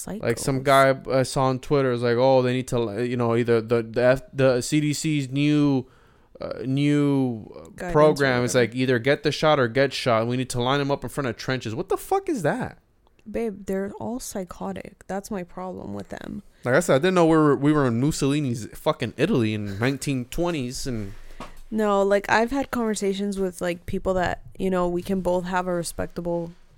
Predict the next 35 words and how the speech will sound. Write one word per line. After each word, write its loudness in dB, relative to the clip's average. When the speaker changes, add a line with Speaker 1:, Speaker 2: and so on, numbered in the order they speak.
Speaker 2:
you -8
know, -8
conversation -6
and -6
stuff. -6
And -4
then -4
I've -6
had -6
crazy 0
people, -2
like, -2
wishing -2
illness 0
on 0
you, 0
right? 0
And, -2
like, -4
"Oh, 0
hopefully, -6
you -4
know, -2
you -4
don't -4
need -6
to -8
go -4
to -4
the -8
hospital." -4
And, -2
like, -2
I'm -2
like, -2